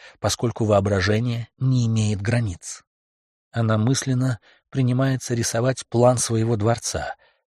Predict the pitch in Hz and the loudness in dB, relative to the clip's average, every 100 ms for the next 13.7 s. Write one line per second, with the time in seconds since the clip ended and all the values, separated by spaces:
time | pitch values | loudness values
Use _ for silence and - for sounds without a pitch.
0 | _ 95 - 104 120 _ - 117 110 104 | _ -4 0 -2 -4 _ -6 0 0 2
1 | 98 95 104 - 113 95 82 76 - _ | 2 2 -4 -4 -4 -2 -4 -8 -20 _
2 | _ _ _ _ 110 107 - 98 98 - | _ _ _ _ 0 2 2 -2 -2 -8
3 | - _ 110 101 104 107 107 - 104 104 | -20 _ 2 4 6 4 2 2 2 4
4 | 107 107 - - 90 82 82 _ _ _ | 0 0 -2 -4 -6 -6 -10 _ _ _
5 | - - 113 113 104 92 - 98 - 113 | -4 0 0 2 0 0 -4 -12 -6 -2
6 | 104 87 82 82 - 98 82 - - _ | 0 -2 -4 -10 -6 -4 -2 -4 -6 _
7 | _ _ _ _ - 113 101 98 95 104 | _ _ _ _ -2 0 2 2 4 2
8 | 92 92 92 - 101 107 120 101 107 101 | 0 0 0 -2 -4 -4 -4 0 -2 -2
9 | 101 98 95 98 101 90 - _ _ _ | -2 -2 -2 -4 -4 -6 -12 _ _ _
10 | _ _ _ 110 120 107 113 - 107 110 | _ _ _ -6 -4 -2 -2 -2 0 2
11 | 101 92 92 95 92 113 107 - _ _ | 2 2 0 4 4 4 2 -8 _ _
12 | 127 135 135 135 123 - 127 123 131 120 | 0 0 0 -2 -2 0 0 -2 -2 -2
13 | 110 - 104 101 - 82 67 | -2 -2 -2 -4 -4 -8 -12